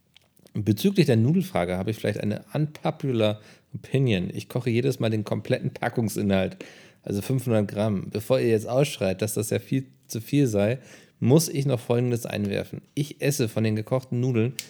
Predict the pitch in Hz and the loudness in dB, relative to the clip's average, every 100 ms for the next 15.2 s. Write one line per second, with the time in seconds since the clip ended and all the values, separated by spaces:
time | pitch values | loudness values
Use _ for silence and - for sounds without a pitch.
0 | - _ _ 117 131 131 117 113 101 147 | -18 _ _ 0 0 0 2 2 2 2
1 | 185 - 107 120 120 120 123 - 127 120 | 2 2 2 2 0 -4 -2 -2 -2 0
2 | 98 98 - 120 117 107 107 107 - 127 | -2 -2 -4 0 2 0 0 -4 -4 -2
3 | 110 87 80 - - _ _ _ _ - | 0 -2 -6 -8 -12 _ _ _ _ -20
4 | _ - - _ _ _ _ - 107 143 | _ -20 -20 _ _ _ _ 2 4 6
5 | 165 - 135 - 135 139 107 - 135 147 | 2 2 0 0 2 2 2 0 2 4
6 | 135 127 123 131 123 113 120 131 127 123 | 2 0 -2 -4 -2 -2 0 -2 -4 -2
7 | 120 120 120 - _ - 123 110 120 151 | -2 -2 -4 -6 _ -8 -4 -2 -2 -2
8 | 156 - _ 139 143 156 - 135 127 123 | -4 -10 _ -2 2 0 2 0 2 2
9 | 127 131 127 117 117 - 147 147 - 123 | 2 0 0 0 0 0 0 0 -2 0
10 | 120 113 107 104 110 117 110 - 107 110 | 2 2 0 0 0 0 -2 -2 -4 -4
11 | - 117 110 - 113 104 104 101 101 101 | -8 -8 -8 -8 -10 -6 -4 -2 -2 -2
12 | - - - - - 127 143 127 117 113 | -6 -10 -10 -14 -4 0 2 0 0 -4
13 | 120 143 - 131 120 113 123 123 - 117 | -6 -10 -6 -4 -2 -2 -2 -2 -6 -8
14 | 120 117 110 107 110 120 113 110 - 131 | -6 -4 -4 -4 -4 -6 -6 -8 -6 -4
15 | 139 | -2